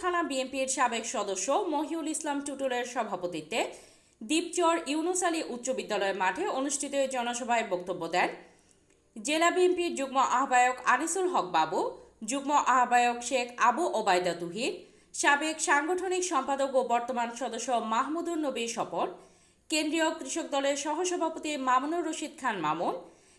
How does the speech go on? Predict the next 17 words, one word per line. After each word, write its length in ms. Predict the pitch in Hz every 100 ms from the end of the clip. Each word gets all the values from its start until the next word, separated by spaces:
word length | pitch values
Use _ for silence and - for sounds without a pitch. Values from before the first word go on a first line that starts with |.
| -
জেলা 300 | 240 277 285
কৃষক 300 | 277 277 294 247
দলের 220 | 269 269 277
সভাপতি 400 | 262 247 226 240 233 220
আবুল 220 | 247 370 247
হাশেম, 360 | 156 196 226 - - _ _ _ _ -
সাধারণ 460 | 320 294 330 392
সম্পাদক 500 | 370 359 339 330 330 330 277
আসাদুজ্জামান 640 | - 359 330 320 269 262 - 170
আসিফ, 280 | - 233 370 - - _ _ -
জেলা 300 | 233 262 269
বিএনপির 420 | 269 262 269 269 294
সদস্য 300 | 269 277 294 262
সর্দার 460 | 262 247 233 233 233
সেলিম 360 | - 294 381 330
রেজা, 240 | 160 170 214 - - - -
ডাক্তার 380 | 240 247 247 262